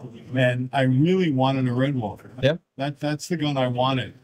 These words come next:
Speaker 1: I went to shot Show in twenty seventeen,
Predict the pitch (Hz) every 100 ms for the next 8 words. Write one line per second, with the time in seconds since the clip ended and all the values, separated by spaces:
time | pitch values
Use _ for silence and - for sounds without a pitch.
0 | _ - - - 143 143 170 214 190 175
1 | 180 185 208 - 131 107 110 135 147 139
2 | 123 156 175 175 170 160 147 135 127 113
3 | 117